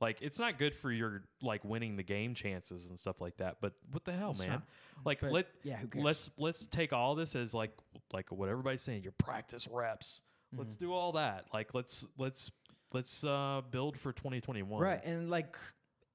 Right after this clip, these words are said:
Speaker 2: you know, it sucks for these seniors, but, like, whoever, but it also doesn't suck for these seniors because they are also gonna get an extra year of eligibility.
Speaker 1: Yeah, they can all come back.
Speaker 2: So, I
Speaker 1: And that's
Speaker 2: mean,
Speaker 1: what they
Speaker 2: like,
Speaker 1: need to be doing
Speaker 2: they still
Speaker 1: right
Speaker 2: have the
Speaker 1: now.
Speaker 2: opportunity to
Speaker 1: They
Speaker 2: play
Speaker 1: need to be
Speaker 2: some.
Speaker 1: recruiting these guys back.
Speaker 2: Yeah, that's a big thing. And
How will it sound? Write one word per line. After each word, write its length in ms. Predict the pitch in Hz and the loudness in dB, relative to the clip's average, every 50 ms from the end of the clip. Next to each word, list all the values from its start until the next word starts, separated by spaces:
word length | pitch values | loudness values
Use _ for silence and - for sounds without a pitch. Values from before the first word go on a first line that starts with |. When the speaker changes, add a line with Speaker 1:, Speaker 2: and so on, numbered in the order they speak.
| _ - | _ -4
Speaker 2:
you 80 | 165 170 | 0 2
know, 220 | 175 175 170 165 | 2 4 4 4
it 240 | 156 151 139 - - | 4 2 0 -2 -2
sucks 360 | - - - 165 185 180 - | 0 4 4 4 4 2 2
for 140 | - - 156 | 0 2 2
these 220 | 151 143 131 - | 2 2 2 2
seniors, 640 | - - - 123 131 151 165 180 196 208 202 - - | 2 2 2 2 4 4 4 4 4 2 2 -2 -2
but, 420 | 131 123 139 131 123 117 117 - - | 0 2 4 4 4 4 2 0 -2
like, 300 | 131 123 117 127 123 - | -2 -2 -2 -2 -2 -4
whoever, 640 | - - 143 131 135 143 180 185 208 202 190 - - - 165 | -2 2 2 4 4 4 4 4 2 2 2 2 0 0 2
but 160 | 151 190 - - - - - _ _ - - _ _ - - - _ - | 2 2 2 0 -8 -20 -20 _ _ -20 -20 _ _ -20 -20 -20 _ -2
it 100 | - 170 | 0 2
also 200 | 196 214 214 226 | 2 2 2 2
doesn't 260 | 180 151 170 196 202 175 | 2 4 4 2 2 2
suck 180 | - 165 147 - | 0 -2 -2 0
for 100 | - 139 | 0 0
these 120 | 127 123 | 0 0
seniors 280 | - 143 143 143 131 - | 0 2 2 2 2 0
because 240 | - - - 135 | -2 -4 -2 0
they 120 | 139 156 160 | 2 2 2
are 220 | 160 139 135 139 | 2 2 4 4
also 240 | 147 143 - - 131 | 2 2 2 0 0
gonna 160 | 123 123 117 | 0 0 -2
get 180 | 104 110 127 123 | 0 0 0 0
an 100 | 113 110 | 0 0
extra 220 | 110 - - 113 | -2 -4 -4 -4
year 120 | 110 110 104 | -2 -2 -2
of 60 | 107 | -2
eligibility. 280 | 101 101 - - - 135 | -4 -4 -6 0 2 4
Speaker 1:
Yeah, 100 | 190 180 | 6 6
they 80 | 147 180 | 6 4
can 120 | 190 170 | 4 4
all 120 | 156 180 170 | 4 2 2
come 180 | - 139 117 | 2 0 0
back. 300 | 110 127 143 104 92 - - | 0 0 0 0 -2 -4 -4
Speaker 2:
So, 400 | - - 139 127 120 113 - - - | 0 2 2 4 2 2 0 0 4
I 20 | 135 | 4
Speaker 1:
And 100 | 147 143 | 6 8
that's 140 | 180 214 220 220 | 6 6 6 4
Speaker 2:
mean, 40 | |
Speaker 1:
what 80 | 175 - | 4 4
they 40 | 151 | 4
Speaker 2:
like, 80 | 139 131 | 4 4
Speaker 1:
need 60 | 131 123 | 4 2
to 40 | 117 | 2
be 100 | 117 113 | 2 2
doing 200 | 113 117 - - | 4 4 4 6
Speaker 2:
they 40 | 104 | 6
still 120 | 101 196 | 6 6
Speaker 1:
right 80 | 185 185 | 6 6
Speaker 2:
have 100 | 127 123 | 6 4
the 40 | 135 | 4
Speaker 1:
now. 60 | 127 | 2
Speaker 2:
opportunity 520 | 127 - - - - 143 139 127 104 107 98 | 2 0 0 0 0 2 2 2 0 -2 -6
to 60 | - | -2
Speaker 1:
They 120 | - 139 151 | 2 4 6
Speaker 2:
play 80 | 165 | 6
Speaker 1:
need 80 | 156 139 | 6 4
to 80 | 127 | 4
be 100 | 113 120 117 | 4 4 4
Speaker 2:
some. 60 | 113 | 4
Speaker 1:
recruiting 440 | 110 107 - - 120 110 104 101 98 | 2 0 0 0 0 0 2 0 0
these 160 | 98 101 95 | 0 0 0
guys 260 | 92 107 98 95 90 - | 2 2 2 2 0 -2
back. 320 | - 92 87 85 87 90 - | -4 -6 -6 -6 -8 -4 -2
Speaker 2:
Yeah, 140 | 127 120 104 | 0 0 2
that's 200 | 107 110 - - | 0 -2 -2 -4
a 60 | 110 | -6
big 180 | 95 92 - - | -6 -8 -10 -10
thing. 240 | - 117 120 117 107 | -10 -10 -8 -4 -2
And 320 | 123 131 107 147 143 | -2 -2 0 -2 -2